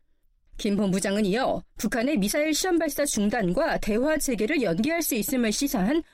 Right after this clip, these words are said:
렉스 틸러슨 미 국무장관의 발언과 관련해 미국은 현재 북한과 대화할 조건이 갖춰져 있지 않은 것으로 알고 있다며 대화 재개를 위해선 북한에 대한 제재와 압박을 지속적으로 강화해야 한다는 입장인 것으로 알고 있다고 설명했습니다.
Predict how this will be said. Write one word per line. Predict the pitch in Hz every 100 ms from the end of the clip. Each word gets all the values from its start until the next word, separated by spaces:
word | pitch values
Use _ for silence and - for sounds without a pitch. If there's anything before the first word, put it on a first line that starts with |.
| _
렉스 | 214 220 302
틸러슨 | - 294 240 - 320 220
미 | 247
국무장관의 | 254 240 277 294 247 185 208
발언과 | 269 202 190 190 147
관련해 | 185 165 170 254 - - _ _ _
미국은 | 208 233 277 285
현재 | 277 226 330 294 -
북한과 | - 226 285 277 359
대화할 | - 233 285 330 330
조건이 | 269 220 240 240 330
갖춰져 | 208 202 320 294
있지 | 214 - -
않은 | - 196 285 285
것으로 | 277 226 220
알고 | 175 185 190
있다며 | - 156 208 - - _ _ _ -
대화 | 226 240 254
재개를 | 254 247 262
위해선 | 214 202 202 370 294 - _
북한에 | - 269 302 302
대한 | 254 294
제재와 | 370 262 240 285 294
압박을 | 190 - 214 185 311
지속적으로 | - 233 220 339 - 339 240 165
강화해야 | - 226 269 277 247
한다는 | 247 196 262
입장인 | 202 - 240 240 220
것으로 | 175 - 175
알고 | 185 175 185
있다고 | 151 156 151
설명했습니다. | 208 220 185 160 170 151 147 143 -